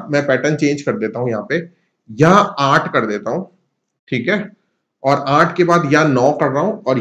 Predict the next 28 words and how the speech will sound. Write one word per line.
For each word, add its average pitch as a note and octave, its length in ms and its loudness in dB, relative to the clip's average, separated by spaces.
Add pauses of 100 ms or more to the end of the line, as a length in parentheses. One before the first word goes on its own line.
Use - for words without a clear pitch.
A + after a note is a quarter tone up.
यहां C3+ 240 2
मैं F#3 260 0
बाईस A2+ 440 -2
कर F#2+ 160 -8
रहा - 120 -16
हूं, D#2+ 80 -18 (1120)
ठीक C#3 180 0
है। D#3 280 -2 (320)
तो D#3+ 60 -2
अगर D#3+ 280 4
मैं G3+ 120 4
यहाँ G3 240 6
बाईस, D3+ 220 4 (100)
थोड़ा G3+ 240 6
सा G3+ 160 2
pattern F3 360 -2
change, E3 240 -4
question F#3+ 320 0
change D#3+ 260 0
करना C#3 200 2
पड़ेगा, B2+ 300 0
थोड़ा G3 240 4
सा G3 140 2 (160)
error C#3 240 8
आ C3 60 6
गई A2+ 160 -2
इसके C3 200 -6
अंदर। C#3 260 -4